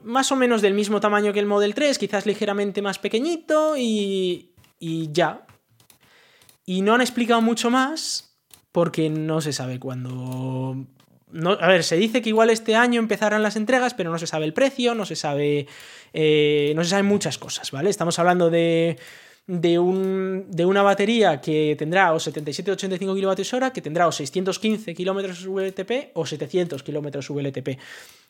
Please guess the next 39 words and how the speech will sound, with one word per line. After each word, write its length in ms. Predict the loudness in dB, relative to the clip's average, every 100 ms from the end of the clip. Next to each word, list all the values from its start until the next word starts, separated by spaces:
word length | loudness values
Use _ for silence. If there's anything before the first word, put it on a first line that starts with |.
| -4
Para 120 | -2
que 60 | 0
nos 140 | 0
hagamos 260 | 0 0 2
una 120 | 2
idea, 260 | 4 2 4
V 140 | 4
L 100 | 4
T 120 | 2
P, 260 | 4 4 4
eh, 840 | 2 0 2 2 2 2 0 0 -4
es 260 | -6 -4 -2
el 160 | -2
estándar 360 | -2 -2 0 2
europeo, 560 | 2 2 2 2 0 -6 -18 -20 -20 _ _ _ _
que 140 | -4 -4
es, 140 | -4 -10 -14 -14 -16 _
en 120 | -12 -6
fin, 260 | -4 -6 -10
eh, 200 | -10 -8
es 80 | -6
un 140 | -8
poco 300 | -2 0 2
cachondeo. 680 | 2 0 2 4 4 4 0
Setecientos 520 | -4 -2 2 2 2
kilómetros 440 | 2 2 2 0 0
V 120 | 2
L 100 | 2
T 120 | 0
P 160 | 0 0
significa 520 | 0 -4 -2 -2 -2
que 140 | -2
por 180 | 0 2
autopista 680 | 2 2 0 0 -2 -2 -4
a 40 |
ciento 300 | 0 0 2
veinte 400 | 2 2 2 0 -2 -18 -20 -20 _ _ _ _ _ -20 -4 4
te 80 |
haces 400 | 4 4 2 -4